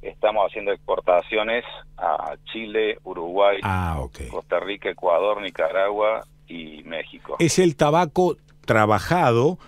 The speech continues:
Speaker 2: pero no es el cigarro armado, ¿o sí están armando?
Speaker 1: No, no, no. Eso es tabaco en hebra para armar.
Speaker 2: Ajá,
Speaker 1: Ese,
Speaker 2: sí.
Speaker 1: ese tipo de tabaco.
Speaker 2: Sí.
Speaker 1: Eh, fu-, principalmente, mayoritariamente tabaco Virginia, que es tabaco rubio,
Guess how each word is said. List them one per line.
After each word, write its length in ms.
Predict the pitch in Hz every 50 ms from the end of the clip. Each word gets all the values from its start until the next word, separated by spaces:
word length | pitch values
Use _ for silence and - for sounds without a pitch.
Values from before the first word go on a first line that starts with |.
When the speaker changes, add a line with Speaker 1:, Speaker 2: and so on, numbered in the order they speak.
| - - - -
Speaker 2:
pero 240 | 123 107 104 110
no 400 | 107 113 120 127 143 156 160 147
es 260 | 131 131 143 127 - -
el 140 | 117 104
cigarro 580 | 90 - 104 95 87 104 120 120 113 110 98 90
armado, 600 | 82 82 95 135 170 156 117 95 87 82 73 -
¿o 120 | - 127 117
sí 260 | - - 190 185 156
están 280 | 95 - - 123 113 107
armando? 600 | 95 90 87 92 85 78 73 69 71 69 67 - - - _ -
Speaker 1:
No, 300 | 101 107 120 123 123 120
no, 140 | 110 110
no. 160 | 104 95 90 -
Eso 280 | - 139 156 - - 151
es 100 | 151 151 _
tabaco 480 | - 120 110 113 123 131 - - 135 110
en 100 | 104 104
hebra 300 | 107 117 131 135 143 139
para 320 | - 107 95 92 87 85
armar. 380 | 85 87 92 104 104 95 82 78 - - - - _ - - - -
Speaker 2:
Ajá, 340 | - 117 113 101 90 104 104
Speaker 1:
Ese, 240 | 104 104 104 - - -
Speaker 2:
sí. 300 | - - - 95 80 71 87
Speaker 1:
ese 240 | 101 95 - - 87
tipo 240 | - 90 85 87 87
de 60 | -
tabaco. 440 | - 76 76 78 78 73 73 69 - - -
Speaker 2:
Sí. 180 | - - 98
Speaker 1:
Eh, 280 | 92 87 87 87 85 80 -
fu-, 180 | - - 104 104 - -
principalmente, 1000 | 104 104 104 95 - 104 104 - 123 123 123 120 123 120 120 117 107 - 117
mayoritariamente 1000 | 101 98 92 90 90 98 98 95 92 - - 120 117 110 101 107 110 113 - 110
tabaco 420 | - - 90 90 98 - - - 82
Virginia, 680 | 82 85 82 87 - - 139 143 139 120 107 95 82
que 80 | 80 85
es 80 | 82
tabaco 340 | - 87 85 87 87 - 101
rubio, 500 | - 101 113 117 110 104 101 104 113 117